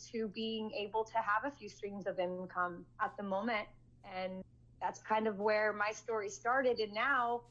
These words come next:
I'm here trying to help other late diagnosed autistic adults really understand how to be independent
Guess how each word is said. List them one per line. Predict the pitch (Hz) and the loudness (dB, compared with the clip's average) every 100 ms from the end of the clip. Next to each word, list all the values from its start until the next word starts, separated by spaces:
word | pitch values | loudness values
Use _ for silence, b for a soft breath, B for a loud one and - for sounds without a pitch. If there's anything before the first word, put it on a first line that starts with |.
| - - - - | -20 -20 -20 -12
I'm | 208 196 | -10 -6
here | 233 226 220 226 220 - - - - | 0 2 4 4 0 -8 -20 -20 -2
trying | 226 226 | 0 2
to | |
help | 220 240 233 | 2 2 0
other | 226 233 247 269 277 - | 0 2 2 2 -2 -4
late | 214 220 | -4 0
diagnosed | 226 220 220 208 226 - | 0 -2 -2 -6 -6 -2
autistic | 233 226 226 220 240 233 | -2 -2 -8 -4 -4 -2
adults | 226 196 220 247 - | -2 2 2 0 -4
really | 214 226 240 | -2 2 2
understand | 233 247 - 226 220 | 0 -4 -4 -8 -4
how | 208 | -6
to | |
be | 196 208 220 | -4 -8 -8
independent | 196 196 196 247 196 | -8 -10 -8 -6 -6